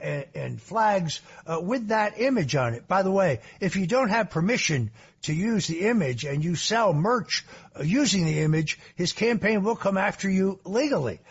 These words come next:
So, uh, he has, I think, showing that he is a showman, showing an incredible instinct for, uh, for the public and having his finger on the pulse of the public, he used that mugshot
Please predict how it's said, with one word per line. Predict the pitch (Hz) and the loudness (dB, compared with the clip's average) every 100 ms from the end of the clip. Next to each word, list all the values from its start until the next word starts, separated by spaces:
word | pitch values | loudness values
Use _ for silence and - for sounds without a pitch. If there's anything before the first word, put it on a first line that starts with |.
| - - | -20 -8
So, | - 220 208 - - - | -2 0 0 -4 -20 -8
uh, | 202 202 - | -4 -4 -6
he | 151 262 294 | -6 -2 0
has, | 247 240 196 - | 2 0 0 -4
I | 160 185 | -2 -2
think, | 185 226 196 - _ | 0 -2 -2 -8 _
showing | - 233 285 302 | -4 0 2 2
that | 277 202 | 2 0
he | 226 | 0
is | 190 175 | 0 2
a | 165 | 0
showman, | - 180 147 120 127 - - - | 2 0 0 -2 -6 -10 -20 -14
showing | - 233 240 220 202 | -4 2 2 2 0
an | 190 170 | -2 -2
incredible | 165 - 269 294 285 208 180 180 - | -4 -4 -2 0 0 0 0 -2 -4
instinct | 233 269 202 - 180 151 - - - - _ _ | 0 2 0 0 0 0 -2 -10 -20 -20 _ _
for, | - - 185 175 165 165 | -14 -6 0 2 2 -2
uh, | 151 147 - | -6 -6 -8
for | - 185 175 165 160 | -6 0 2 2 0
the | 135 147 | -4 -4
public | 147 202 214 123 135 - - - | -2 0 0 -2 -6 -10 -20 -6
and | 156 147 | -2 0
having | 208 190 156 | 0 0 -2
his | 151 | -4
finger | - 196 175 | -4 -2 -2
on | 160 156 | -2 -2
the | 151 | -2
pulse | - 254 254 214 - - - | -4 -4 -4 -4 -10 -16 -10
of | 160 143 | -6 -6
the | 151 | -4
public, | 139 131 127 131 _ - - _ | -4 -4 -4 -8 _ -20 -20 _
he | 226 | -2
used | 214 285 320 208 | 2 2 2 2
that | 196 180 156 | 0 0 0
mugshot | 151 147 - 156 151 | 0 -2 -2 0 0